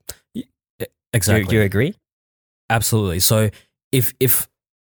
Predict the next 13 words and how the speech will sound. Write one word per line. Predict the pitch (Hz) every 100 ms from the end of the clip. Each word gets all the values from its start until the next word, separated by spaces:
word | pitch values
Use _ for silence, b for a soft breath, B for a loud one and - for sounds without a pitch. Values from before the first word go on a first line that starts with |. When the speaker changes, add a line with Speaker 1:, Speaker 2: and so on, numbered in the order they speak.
| _ _
Speaker 1:
in, | 113 117
in | 117
order | 139 147
to | 110
be, | 107 101 95 85
let's | 92 -
say, | 90 87
a, | 101 98 95
a |
good | 92 107 101
entrepreneur, | 98 - - 165
you | 101 95
might, | 95